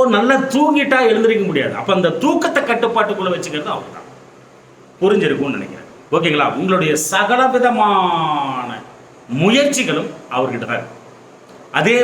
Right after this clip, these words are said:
மாதிரி திட்டம் தீட்டுதல், வரைவை, வரைவு உண்டாக்குதல் அவர்கிட்ட தான் இருக்கு. ஒரு விஷயத்தை வந்து எவாபரேட் பண்ணி,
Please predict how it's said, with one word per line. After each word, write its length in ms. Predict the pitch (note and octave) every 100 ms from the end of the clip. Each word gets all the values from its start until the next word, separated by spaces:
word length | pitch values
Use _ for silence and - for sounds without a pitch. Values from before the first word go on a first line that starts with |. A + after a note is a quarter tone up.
| G3+
மாதிரி 200 | C#3 G2 - - - - - - - - - - -
திட்டம் 480 | C#4 C4+ D4+ D#4 D4
தீட்டுதல், 480 | C4 - G3+ D#3 A2+ G#2 - G3
வரைவை, 540 | B3+ C#4+ D4+ C#4 B3 C#3+ - - E3+
வரைவு 380 | A3 C4 B3+ A3 G3+
உண்டாக்குதல் 580 | F#3 F3 D3 D3 - - - - - - - - C#3+
அவர்கிட்ட 300 | D#3+ D3+ C#3
தான் 140 | D#3 C3
இருக்கு. 180 | D#3 - - - - B2+
ஒரு 80 | C3+
விஷயத்தை 340 | - C4 C4 A3+ F#3+
வந்து 140 | G#3+ F3+
எவாபரேட் 500 | F3 A3 G#3+ G3 -
பண்ணி, 260 | D#3+ D3+